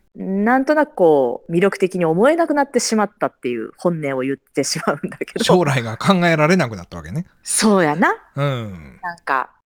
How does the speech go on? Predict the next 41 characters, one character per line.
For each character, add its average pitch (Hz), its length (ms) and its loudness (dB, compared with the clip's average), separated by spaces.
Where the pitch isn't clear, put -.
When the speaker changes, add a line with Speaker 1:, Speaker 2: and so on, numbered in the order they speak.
Speaker 1:
や - 60 -6
っ - 40 -6
ぱ 160 60 -10
話 196 380 0
も 202 80 2
合 165 100 4
わ 165 160 4
ん 175 80 -6
く 196 140 -4
な 208 100 0
っ 202 100 -8
た 156 80 -2
り 139 120 -6
と 127 120 -8
か。 - 280 -8
Speaker 2:
う 160 80 -2
ん。 117 440 -4
Speaker 1:
っ - 40 -20
て 170 140 -4
と - 160 -4
こ 269 200 2
ろ 247 180 2
で、 220 560 0
Speaker 2:
う 170 80 2
ん。 113 460 -2
Speaker 1:
で 226 80 2
も 214 100 4
彼 294 260 4
は 214 100 4
す 202 240 -2
ご 294 160 4
く 214 280 4
そ 202 120 -2
の 185 80 2
私 190 340 0
が 185 120 0
連 185 200 2
絡 185 220 -2
し - 160 -4
な 190 100 0
い 185 40 0